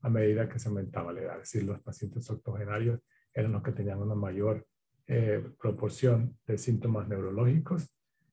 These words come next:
eh, y, eh, encefalopatía, ictus y coma, toda esta frecuencia aumentaba a medida que aumentaba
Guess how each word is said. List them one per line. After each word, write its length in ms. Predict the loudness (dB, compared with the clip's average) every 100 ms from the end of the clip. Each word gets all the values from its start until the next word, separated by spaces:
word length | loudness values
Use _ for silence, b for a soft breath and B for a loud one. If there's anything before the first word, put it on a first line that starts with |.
| 0
eh, 280 | 4 6 6
y, 340 | 4 4 4 2
eh, 280 | 2 2
encefalopatía, 1300 | 0 -2 0 0 0 -2 -2 4 6 8 8 4 0 2
ictus 600 | 2 2 0 0 0 -8
y 20 |
coma, 500 | -8 -2 -2 -2 -8 _ _ _ 2
toda 340 | 6 8 6
esta 300 | 4 4 0
frecuencia 520 | 0 -4 0 -2 0
aumentaba 840 | 2 6 6 2 0 2 4 2 0
a 40 |
medida 440 | -4 -6 -6 -4 -6
que 100 | -8
aumentaba 500 | -10 -12 -12 -10